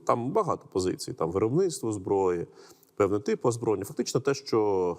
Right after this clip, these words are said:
е, кацапи намагалися просунути ще на початку двадцять другого року, цим з обмеженням кількості армії і так далі. Далі, е, не просто визнання, е, окупації, а ще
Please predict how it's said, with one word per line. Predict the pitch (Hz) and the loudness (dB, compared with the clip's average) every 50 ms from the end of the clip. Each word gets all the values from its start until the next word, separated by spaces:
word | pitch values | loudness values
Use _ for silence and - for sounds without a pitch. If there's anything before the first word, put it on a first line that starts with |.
| - | -8
е, | - - 90 87 87 87 85 87 85 85 85 85 85 82 80 - | -6 -2 0 2 2 2 0 0 0 0 0 0 0 -2 -2 -4
кацапи | - - - 117 117 - - 95 87 87 85 85 82 | -4 0 0 0 0 0 0 0 2 2 0 -2 -2
намагалися | 87 87 90 87 92 98 107 101 87 - - 90 85 - | -2 -2 2 2 4 4 2 2 -2 -2 -2 -2 -2 -2
просунути | - - - - 92 90 - 110 107 104 92 - 82 80 | -4 -6 -4 -4 -4 -2 0 0 0 0 0 -2 -4 -6
ще | - - 98 92 87 - - - _ _ - | 0 2 2 2 2 -2 -8 -20 _ _ -4
на | - 90 | -4 0
початку | - - - 101 82 - - - | 0 2 2 2 0 0 -4 -2
двадцять | 87 87 82 - - 90 | -2 0 0 -2 -4 -4
другого | - 98 98 95 110 123 | 0 0 0 2 2 2
року, | 156 190 185 - - 101 92 | 2 2 0 0 -2 -2 -2
цим | 82 - - - 95 87 | -2 -4 -4 -4 -4 -2
з | 80 | 0
обмеженням | 92 87 82 95 98 90 80 - - 82 | -2 -2 2 2 2 0 0 -2 -8 -10
кількості | - - 95 87 - - - - - | -8 -8 -8 -8 -6 -8 -4 0 0
армії | 165 156 139 107 92 | 2 2 2 0 -2
і | 82 | -2
так | - 92 80 - | -2 -4 -4 -4
далі. | - - - _ _ _ _ _ _ _ _ _ _ _ _ _ - - - - | -10 -14 -16 _ _ _ _ _ _ _ _ _ _ _ _ _ -8 -8 -4 2
Далі, | 117 120 135 160 175 165 123 - - - - - - - - - - _ _ _ - - | 2 4 4 4 2 2 0 -2 -6 -16 -20 -20 -20 -20 -20 -20 -20 _ _ _ 2 4
е, | 107 104 101 98 98 95 95 95 92 92 90 87 87 90 | 4 4 4 2 2 0 0 0 0 0 0 0 0 0
не | 104 110 | -2 2
просто | - 165 - - 131 | 2 0 2 2 -2
визнання, | 101 101 117 107 101 104 110 107 107 107 101 95 90 87 85 85 85 90 | 0 2 0 0 2 0 0 0 2 2 2 4 4 4 4 2 0 -4
е, | 98 - 95 | -2 0 0
окупації, | 87 90 - 92 - - 101 - - 87 - - - - - - - - - - _ _ _ _ _ _ - - - - _ _ _ _ _ _ | 0 0 0 -2 -2 -2 -2 0 2 0 0 0 -2 -4 -4 -4 -6 -10 -16 -20 _ _ _ _ _ _ -20 -20 -20 -20 _ _ _ _ _ _
а | - - 87 87 85 82 80 78 82 | 4 4 4 4 2 0 -2 -4 -4
ще | - - - - - 120 113 110 107 90 | -6 -4 -2 0 2 4 4 4 2 0